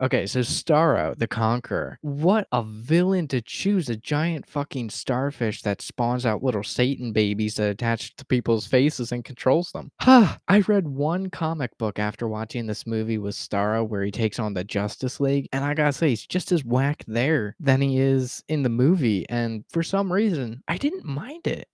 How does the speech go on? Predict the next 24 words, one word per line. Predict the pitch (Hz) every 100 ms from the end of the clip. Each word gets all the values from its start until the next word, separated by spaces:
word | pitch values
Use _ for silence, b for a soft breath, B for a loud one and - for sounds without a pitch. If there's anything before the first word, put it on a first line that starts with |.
| -
in | 135
this | 127 113 -
movie | 110 101 87 82 -
that | 117
we | 127
had | 127 131
a | 123 110 104 -
giant | 131 127 151 147 120 -
starfish | - 123 135 - 117 107 -
as | 123 117
a |
villain, | 107 120 135 95 - -
and | 131
I |
didn't | 135 214 160
hate | 175 196
it. | 113
There's | - 139
something | - 180 - 170 127
underlying | - 110 135 143 143 143 151 170 160 -
to | - 123
the | 120 117 107
starfish | - - 87 104 - 139 135 - -
villainry | 113 113 110 123